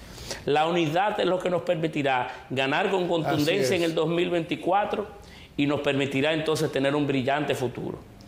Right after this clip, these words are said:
Speaker 1: En este proceso que ha vivido el P R M, no hay vencidos ni vencedores,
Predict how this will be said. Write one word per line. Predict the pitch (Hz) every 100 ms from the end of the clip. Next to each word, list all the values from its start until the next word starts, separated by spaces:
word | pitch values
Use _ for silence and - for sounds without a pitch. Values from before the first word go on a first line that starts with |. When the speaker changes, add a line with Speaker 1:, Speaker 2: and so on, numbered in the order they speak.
| - - -
Speaker 1:
En | 135 156
este | 233 -
proceso | - 185 202 180 165
que | 160
ha | 165
vivido | 165 165
el | 160
P | 160
R | 147 135 123
M, | 117 - - -
no | 123 147
hay | 196
vencidos | 208 196 - 185 208
ni | 185
vencedores, | 185 185 185 170 190 170 - -